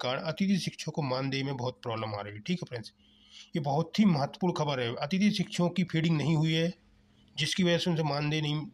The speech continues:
मिल पा रहा है, दिक्कतें आ रही हैं। तो सरकार से निवेदन किया है कि पद अपडेट किए जाएँ और अतिथि शिक्षकों का मानदेय जल्द जल्द दिया जाए। मैं पूरी विस्तार से जानकारी दे रहा हूँ, वीडियो में बने रहें। वीडियो अच्छा लगे तो लाइक और चैनल को सब्सक्राइब जरूर कर लें ऐसी अपडेट पाने के लिए।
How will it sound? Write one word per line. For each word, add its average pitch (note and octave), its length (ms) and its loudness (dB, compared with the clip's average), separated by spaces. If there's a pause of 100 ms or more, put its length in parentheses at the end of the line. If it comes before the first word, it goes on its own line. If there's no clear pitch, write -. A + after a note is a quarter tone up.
मिल C#3+ 160 -2
पा C#3+ 180 -2
रहा C#3+ 140 0
है, C#3+ 140 -4
दिक्कतें C#3 340 -8
आ C3 120 -2
रही C3+ 160 -2
हैं। C3+ 120 -4 (420)
तो - 80 -12
सरकार D#3 320 -2
से E3 120 -2
निवेदन D#3 340 2
किया D3+ 260 0
है D3+ 120 0 (180)
कि D3+ 180 -2 (300)
पद C#3+ 120 0
अपडेट C#3+ 320 -4
किए C#3+ 220 -2
जाएँ C#3+ 140 -2
और D3+ 160 -2
अतिथि E3 280 -2
शिक्षकों - 300 -6
का D#3 120 -2
मानदेय C#3 420 -2 (340)
जल्द C3 300 -4
जल्द C#3 200 -2 (200)
दिया A#2 200 -2
जाए। G2 200 -4 (420)
मैं D3+ 120 -2
पूरी D#3+ 180 -2
विस्तार D3+ 320 -2
से D3+ 140 -4
जानकारी C#3 400 -2
दे B2 100 -2
रहा B2+ 120 -4
हूँ, B2+ 160 -4
वीडियो B2 180 -4
में C3 100 -4
बने B2 200 -4
रहें। C3 120 -4
वीडियो B2+ 200 -4
अच्छा C3+ 180 -6
लगे C3 140 -4
तो C3 100 -8
लाइक C#3+ 280 -2 (400)
और E3 60 -2
चैनल F3+ 220 2
को E3 100 0
सब्सक्राइब D#3 320 -2
जरूर C3 180 -6
कर C#3 60 -2
लें C#3+ 100 -4
ऐसी C3 140 -6
अपडेट A#2+ 320 -6
पाने A2+ 180 -4
के G#2+ 60 -8
लिए। G#2 100 -6